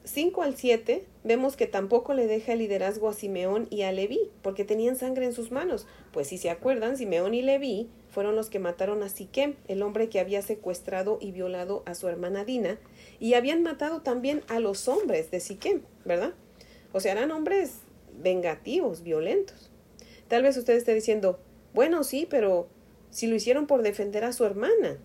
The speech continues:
o sea, hicieron justicia por lo que le hicieron a su hermana." Mujeres hermosas, ¿ustedes se imaginan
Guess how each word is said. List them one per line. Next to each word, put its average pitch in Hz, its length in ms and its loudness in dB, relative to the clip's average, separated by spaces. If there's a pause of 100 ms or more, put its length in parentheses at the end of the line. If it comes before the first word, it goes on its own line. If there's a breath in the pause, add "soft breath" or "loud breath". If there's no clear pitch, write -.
(140)
o - 60 -14
sea, 202 120 -2
hicieron 262 400 -2
justicia 233 720 -4
por 196 140 -6
lo 180 100 -2
que 180 120 -6
le 185 80 -4
hicieron 214 320 0
a 226 100 -4
su 208 100 -4
hermana." 233 480 0 (1000 loud breath)
Mujeres 240 280 4
hermosas, 233 380 2
¿ustedes 226 280 0
se 269 60 2
imaginan 226 800 -2